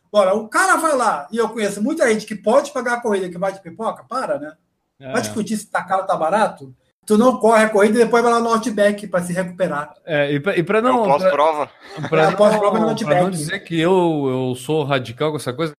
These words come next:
Speaker 2: se o cara quiser sair pra correr, aproveitar o espaço, mas ele sair dez minutos depois que todo mundo saiu e entrar na, na pista lá livre da Beira-Mar aqui em Florianópolis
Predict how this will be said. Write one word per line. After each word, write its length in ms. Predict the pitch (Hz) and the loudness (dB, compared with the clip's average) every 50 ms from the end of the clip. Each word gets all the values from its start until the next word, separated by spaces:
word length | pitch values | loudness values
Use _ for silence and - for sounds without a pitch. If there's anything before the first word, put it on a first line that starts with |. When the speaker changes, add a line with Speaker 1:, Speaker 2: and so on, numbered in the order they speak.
| _ _ | _ _
Speaker 2:
se 80 | _ 196 | _ -12
o 40 | 185 | -6
cara 220 | - 233 277 285 | -4 -4 -4 -4
quiser 280 | 269 - 180 170 190 - | -6 -6 -6 -6 -4 -4
sair 260 | - - 143 151 156 | -2 -2 -2 -2 -2
pra 140 | 151 156 147 | -2 -4 -4
correr, 300 | - 147 127 120 123 117 | -2 -2 -2 -2 0 -2
aproveitar 520 | 110 - - 113 110 113 107 107 - 135 | -2 -4 -6 -8 -8 -8 -10 -6 -4 -4
o 60 | 139 143 | -4 -4
espaço, 560 | 131 - - - 127 120 110 - - - 110 | -6 -10 -4 -2 0 0 0 -2 -6 -12 -8
mas 160 | 113 123 123 | -8 -4 -4
ele 140 | 147 156 143 | -4 -6 -4
sair 300 | - - 147 160 160 151 | -4 -2 -2 -2 -2 -4
dez 340 | 131 120 120 165 208 233 208 | -8 -2 0 2 2 2 0
minutos 320 | 190 190 190 190 190 190 | -2 -4 -4 -4 -6 -4
depois 380 | 185 170 - - 160 160 151 - | -6 -6 -6 -4 -6 -6 -6 -6
que 80 | - _ | -12 _
todo 220 | - 180 190 185 | -4 -4 -2 -2
mundo 180 | 170 175 175 160 | -4 -6 -8 -6
saiu 480 | - - 147 143 147 151 147 139 131 123 | -2 -2 0 0 2 0 0 0 0 0
e 60 | 127 | 0
entrar 280 | 123 123 131 147 165 175 | 0 0 0 0 0 2
na, 200 | 175 165 156 156 | 0 0 0 0
na 120 | 151 147 | -2 -4
pista 440 | - _ - 156 160 147 156 - 135 | -6 _ -4 -4 -4 -4 -2 -4 0
lá 140 | 131 139 135 | 0 2 2
livre 260 | 131 139 147 139 131 | 2 0 -2 -2 -2
da 80 | 131 123 | -2 0
Beira-Mar 480 | 127 135 127 127 123 135 139 139 131 | 0 2 2 2 0 2 0 2 2
aqui 260 | 123 117 - 131 131 131 | 0 -2 -4 -6 -6 -6
em 220 | 123 127 135 123 120 | -6 -8 -10 -12 -8
Florianópolis 540 | _ 131 127 127 135 135 139 127 - _ | _ -6 -4 -2 0 -2 -2 -2 -4 _